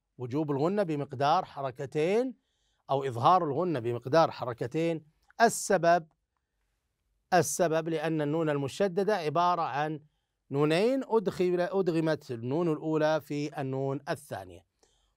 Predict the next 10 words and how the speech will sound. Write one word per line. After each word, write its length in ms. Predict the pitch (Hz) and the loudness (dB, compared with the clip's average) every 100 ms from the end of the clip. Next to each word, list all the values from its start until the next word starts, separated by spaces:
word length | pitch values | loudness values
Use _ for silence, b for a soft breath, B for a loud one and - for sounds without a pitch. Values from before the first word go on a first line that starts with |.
| _ | _
وهكذا 640 | 196 202 202 160 147 180 | 8 10 8 6 4 2
يظن، 840 | 202 131 170 185 180 180 196 269 - _ _ _ - | 2 0 0 2 2 4 4 2 -6 _ _ _ -10
إظهار 420 | 104 123 156 139 | -2 4 6 4
الغنة 360 | 117 131 143 104 | 0 -4 -4 -6
بمقدار 500 | 101 104 110 143 135 | -8 -12 2 2 2
حركتين، 720 | 139 135 147 131 175 226 226 _ _ _ | -2 -4 -6 -2 0 0 -2 _ _ _
ونفس 800 | 262 220 208 175 151 156 - - - | 4 4 4 0 -4 -4 -6 -16 -6
السبب. 600 | 139 120 - 151 160 220 233 _ _ _ _ _ _ _ _ | -4 -4 -4 0 2 0 -2 _ _ _ _ _ _ _ _
آه، 300 | 147 139 139 | 2 4 4
أيضًا 600 | 143 180 208 190 196 233 | 2 2 2 2 2 2